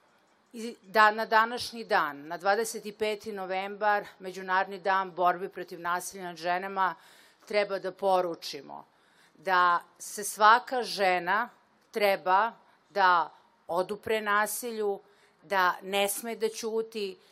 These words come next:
da niko od nas ne sme da ćuti, da zna da ima kome da se obrati, iako verovatno se i u ovom momentu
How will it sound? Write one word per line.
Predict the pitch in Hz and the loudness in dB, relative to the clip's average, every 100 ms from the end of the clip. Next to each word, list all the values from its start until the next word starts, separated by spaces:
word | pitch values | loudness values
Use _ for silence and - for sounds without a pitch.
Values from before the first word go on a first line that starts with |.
| _ | _
da | 175 208 | -2 -2
niko | 226 294 - 254 226 | -2 -6 -4 -2 -2
od | - 214 | -2 -2
nas | 226 208 147 - - - - _ - | 2 2 2 -6 -14 -14 -20 _ -14
ne | 175 175 | -8 -6
sme | 180 214 208 | -6 -8 -6
da | 214 | -6
ćuti, | 208 220 214 208 233 208 202 _ _ _ _ | -6 -6 -8 -8 -8 -8 -10 _ _ _ _
da | _ 220 | _ -4
zna | 220 285 | -4 -4
da | 294 247 | -4 -4
ima | 254 285 285 | -4 -4 -6
kome | - 247 240 | -2 -2 -2
da | 202 208 | -4 -6
se | - - 202 196 | -6 -2 0 2
obrati, | 190 190 180 151 - 156 151 | 0 0 0 -2 -4 -14 -18
iako | - 254 262 269 233 | -12 -6 -6 -2 -4
verovatno | 208 214 214 220 226 226 | -2 -2 2 2 2 -8
se | - 214 | -10 -8
i | 202 | 0
u | |
ovom | 214 240 240 | 2 2 0
momentu | 220 214 220 214 214 196 | 0 -2 -2 -10 -10 -10